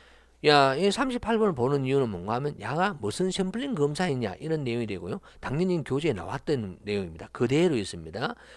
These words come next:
자, 어떻게 돼 있어요? 삼십팔 번은 구십육 쪽에 십팔 번과 똑같고요. 이건 청별 비례 샘플링으로서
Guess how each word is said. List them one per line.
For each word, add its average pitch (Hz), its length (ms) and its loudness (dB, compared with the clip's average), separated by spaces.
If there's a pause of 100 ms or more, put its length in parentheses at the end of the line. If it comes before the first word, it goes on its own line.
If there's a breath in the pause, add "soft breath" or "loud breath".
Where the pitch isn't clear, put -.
(120 loud breath)
자, 123 100 -2
어떻게 165 260 2
돼 139 140 4
있어요? 190 520 2
삼십팔 143 520 -4
번은 139 300 2 (300 loud breath)
구십육 208 500 -2
쪽에 147 260 2
십팔 160 480 -8
번과 165 240 0
똑같고요. 113 680 -4 (280 loud breath)
이건 170 160 0
청별 214 460 2
비례 170 340 0
샘플링으로서 110 920 -2